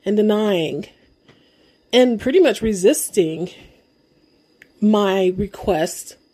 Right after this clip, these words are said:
for help. So where does that leave one in a society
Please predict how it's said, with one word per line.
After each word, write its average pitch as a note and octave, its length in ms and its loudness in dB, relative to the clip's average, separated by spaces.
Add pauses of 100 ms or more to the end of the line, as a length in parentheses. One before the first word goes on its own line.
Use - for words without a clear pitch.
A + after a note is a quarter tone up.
(160)
for A#3+ 180 0
help. D4 320 0 (1800)
So - 160 -4
where F4+ 140 4
does G4 160 4
that - 200 0
leave B3+ 360 4
one F#3+ 480 -6 (320)
in A3+ 120 -2
a A#3 60 0
society A3 920 -2